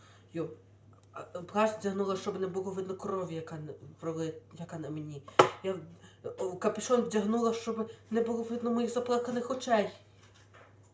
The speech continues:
Зараз я виглядаю як старуха». І, а каже, т-, і коваль каже: «А тоді чому наш тобі коса?» Вона каже: «Дорога в рай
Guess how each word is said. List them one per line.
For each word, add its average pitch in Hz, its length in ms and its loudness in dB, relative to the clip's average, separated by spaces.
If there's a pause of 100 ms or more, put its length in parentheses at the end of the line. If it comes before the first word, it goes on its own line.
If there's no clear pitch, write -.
(160)
Зараз 196 480 -2
я 196 80 -4
виглядаю 190 460 -4
як 185 140 -8
старуха». 165 680 -10 (1000)
І, 156 40 -10 (140)
а 165 120 -4
каже, 180 280 2
т-, - 140 -10 (180)
і 160 100 -2
коваль 185 300 4
каже: 151 320 -2 (280)
«А - 220 -20
тоді 170 280 -8 (160)
чому 190 340 0 (200)
наш 180 220 0
тобі 185 220 -12
коса?» 170 340 -4
Вона 156 160 -6
каже: 156 240 -10 (200)
«Дорога 156 460 -6
в 165 40 -8
рай 170 160 -4